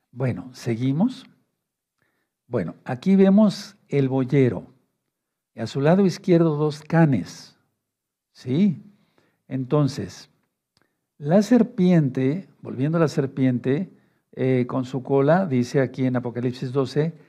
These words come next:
arrastraba la tercera parte de las estrellas del cielo, que representan a los demonios. Serpens cauda, como vamos a ver en breve, ¿sí? La cola de la serpiente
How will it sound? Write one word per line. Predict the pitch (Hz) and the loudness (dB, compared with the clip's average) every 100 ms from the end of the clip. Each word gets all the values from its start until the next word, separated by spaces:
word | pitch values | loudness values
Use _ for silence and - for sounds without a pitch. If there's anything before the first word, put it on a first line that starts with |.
| _ _ | _ _
arrastraba | - 127 - 143 135 147 | -6 -4 0 2 4 4
la | 135 | 2
tercera | 131 120 135 127 | 0 -4 -4 -4
parte | 131 127 127 143 160 151 - _ | -2 -2 0 -4 -4 -8 -14 _
de | 135 123 110 | -12 -8 -6
las | 107 - | -8 -14
estrellas | - 139 131 127 | -6 -4 -2 -2
del | 139 | -4
cielo, | 131 180 170 117 113 | 2 4 4 2 -4
que | 131 | -6
representan | 123 127 135 123 147 139 127 160 170 - _ _ _ _ | -6 -4 -6 -2 -2 -2 0 0 -2 -8 _ _ _ _
a | 131 | -18
los | 113 107 | -14 -6
demonios. | 127 180 190 135 - _ _ _ _ _ _ _ _ _ _ _ _ _ | 0 4 2 0 -14 _ _ _ _ _ _ _ _ _ _ _ _ _
Serpens | - - 156 156 156 143 131 - | -8 0 2 2 0 -2 -4 -2
cauda, | 151 139 139 180 | 2 2 2 0
como | 202 135 123 | -2 -4 -2
vamos | 127 127 135 | -2 -4 -4
a | |
ver | 127 | -2
en | 127 123 | -2 -2
breve, | 127 131 156 220 - _ _ _ _ | 0 0 0 -2 -6 _ _ _ _
¿sí? | - 147 | -10 -6
La | 165 127 110 | 0 0 0
cola | 139 143 139 | 0 2 2
de | 123 | 2
la | 117 | -2
serpiente | - 120 135 131 127 160 190 | -4 -6 0 0 0 -2 -4